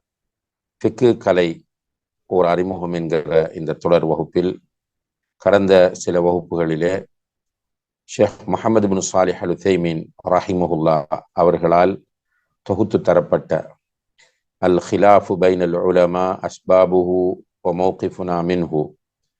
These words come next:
உலமாக்களுக்கு இடையில் ஏற்படக்கூடிய கருத்து வேறுபாடுகளுக்கான காரணங்களும் அவற்றில் நமது நிலைப்பாடும் என்கிற அந்த அம்சத்தை, அதாவது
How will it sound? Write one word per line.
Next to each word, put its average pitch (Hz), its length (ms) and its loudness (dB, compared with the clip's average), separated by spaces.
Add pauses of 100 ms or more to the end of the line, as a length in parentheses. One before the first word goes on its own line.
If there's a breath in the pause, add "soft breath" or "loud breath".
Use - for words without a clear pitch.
(580)
உலமாக்களுக்கு 107 640 4
இடையில் 98 260 4
ஏற்படக்கூடிய 90 720 0
கருத்து 90 360 -4
வேறுபாடுகளுக்கான 85 1120 -2
காரணங்களும் 85 960 -2 (640)
அவற்றில் 90 460 2
நமது 95 340 2
நிலைப்பாடும் 95 680 2
என்கிற 85 540 -2 (100)
அந்த 82 600 0 (720)
அம்சத்தை, 87 960 -4
அதாவது 87 720 2